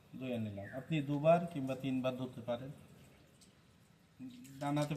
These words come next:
পানি নিয়ে বাঁ হাতে সম্পূর্ণভাবে ভালোভাবে চারিদিকটা এই আঙুলের গ্যাপগুলোই পানি যেন পৌঁছে যায়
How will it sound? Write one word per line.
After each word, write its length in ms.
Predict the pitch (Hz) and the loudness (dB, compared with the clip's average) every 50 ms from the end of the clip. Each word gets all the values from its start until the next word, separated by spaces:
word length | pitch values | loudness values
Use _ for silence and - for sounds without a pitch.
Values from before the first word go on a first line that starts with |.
| - | 2
পানি 140 | 151 143 147 147 151 | 2 2 4 2 2
নিয়ে 160 | 160 165 170 165 139 | 2 0 2 4 4
বাঁ 100 | 131 120 - | 4 4 2
হাতে 240 | 123 110 - 113 104 - - - - - - - - - - - - - - - - - - - - - - - - - _ - - - | -2 -4 -4 -8 -12 -12 -14 -16 -16 -18 -20 -20 -20 -20 -20 -20 -20 -20 -20 -20 -20 -20 -20 -20 -20 -20 -20 -20 -20 -20 _ -20 -14 -6
সম্পূর্ণভাবে 680 | - 185 185 175 190 202 196 185 175 139 123 117 110 110 107 107 | -4 -2 -2 0 0 0 2 4 4 4 2 0 -2 -4 -6 -2
ভালোভাবে 460 | 120 135 147 156 160 160 160 156 165 170 - - - - - - - - - - | -2 0 0 2 2 0 0 0 -2 -4 -4 -6 -12 -20 -20 -20 -20 -20 -8 -4
চারিদিকটা 600 | - 131 127 135 135 131 139 135 - - 165 156 156 143 139 151 | -2 -2 -2 -2 -2 -4 -4 -6 -4 0 0 2 2 0 -2 -2
এই 80 | 143 143 147 139 147 | 0 0 0 0 0
আঙুলের 360 | 143 143 147 143 139 143 147 135 127 127 | 0 0 0 0 0 0 -2 -2 -2 0
গ্যাপগুলোই 520 | 135 135 135 135 131 139 139 135 139 135 - - - - - - - - - - - | 2 2 2 0 0 0 0 0 0 0 -2 -6 -10 -14 -18 -20 -20 -20 -18 -6 -4
পানি 160 | 131 127 123 120 117 | -2 -2 -2 -2 0
যেন 120 | 127 123 123 117 - | 0 0 0 -2 -2
পৌঁছে 280 | 131 127 123 117 - 127 117 123 | -4 -4 -4 -6 -6 -8 -6 -6
যায় 140 | 131 143 | -6 -6